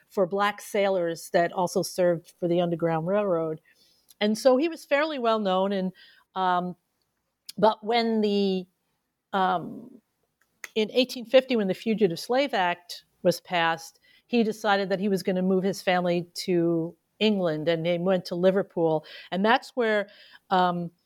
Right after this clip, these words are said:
William Powell Junior got his education at the University of Liverpool. He moved there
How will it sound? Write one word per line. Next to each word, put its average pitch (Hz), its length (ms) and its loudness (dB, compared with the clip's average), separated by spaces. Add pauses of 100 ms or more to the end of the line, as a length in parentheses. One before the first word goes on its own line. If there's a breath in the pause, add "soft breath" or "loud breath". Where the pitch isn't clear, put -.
(920)
William 233 280 2
Powell 208 300 0
Junior 269 320 -2
got 185 240 4
his 175 160 -4
education 190 560 0
at 170 100 0
the 185 80 -4
University 180 440 0
of 165 40 -6
Liverpool. 190 600 0 (220 loud breath)
He 262 140 0
moved 262 340 -2
there 233 440 0